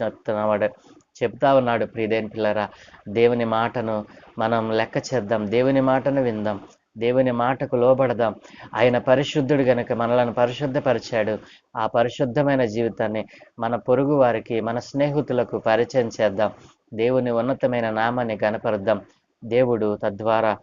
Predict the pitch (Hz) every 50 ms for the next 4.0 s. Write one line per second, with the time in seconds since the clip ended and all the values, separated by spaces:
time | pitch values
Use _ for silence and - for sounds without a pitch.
0 | _ - - _ _ - 127 120 117 110 - - 143 135 - 156 139 123 117 113
1 | 107 107 104 104 104 104 101 - - - - - 113 107 107 110 - - - 127
2 | 113 113 110 107 107 104 104 - - 113 110 107 107 104 104 107 120 160 165 156
3 | - - - - _ - - 113 110 107 107 104 107 - - - 113 101 98 95